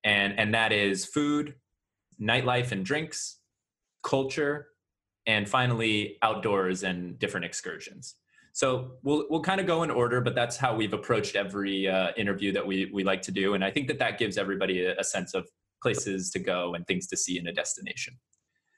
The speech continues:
So to start with food, of course. Now, I'm not really familiar with, like, Australian cuisine per se, uh, but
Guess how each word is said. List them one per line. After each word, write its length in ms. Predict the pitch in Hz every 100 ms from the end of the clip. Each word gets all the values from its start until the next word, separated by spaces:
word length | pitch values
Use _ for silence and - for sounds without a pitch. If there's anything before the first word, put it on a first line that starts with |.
| _ -
So 380 | 147 110 - - _ -
to 80 |
start 160 | 127 156
with 120 | 170
food, 260 | 127 110 117
of 160 | 120
course. 480 | - 131 135 - - _ _ _ _
Now, 180 | 123 131
I'm 100 | 127
not 200 | 151 190
really 240 | 180 175 160
familiar 540 | - 127 110 107 98
with, 200 | 98 95
like, 280 | 98 92 90
Australian 760 | 98 95 - 107 101 95 92
cuisine 540 | 92 92 92 95 87 87
per 200 | - 87
se, 420 | - 92 92 - _ _ _ _
uh, 340 | 117 107 101 98
but 400 | 151 139 98 -